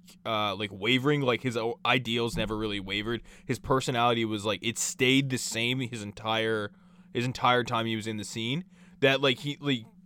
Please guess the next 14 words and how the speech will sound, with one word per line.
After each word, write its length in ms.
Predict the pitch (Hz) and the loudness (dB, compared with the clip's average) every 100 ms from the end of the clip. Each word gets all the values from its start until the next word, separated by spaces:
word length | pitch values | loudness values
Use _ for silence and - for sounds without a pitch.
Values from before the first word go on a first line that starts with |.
| - | -8
where 200 | 160 165 | 4 6
Deku 360 | 143 151 175 202 | 8 6 8 8
always 240 | 165 160 | 8 8
has, 200 | 151 147 143 | 6 4 4
like, 140 | 135 | 0
this 160 | 127 - | -2 0
kind 160 | 139 | 0
of 60 | 123 | 0
internal 360 | 113 - 123 | -2 -4 -4
struggle 260 | 117 123 123 | -2 -2 -2
with 80 | 131 | 0
himself, 200 | 143 160 - - | 0 0 -2 -6
Mirio 440 | 123 151 190 190 143 | 4 10 12 12 10
just, 200 | 139 | 4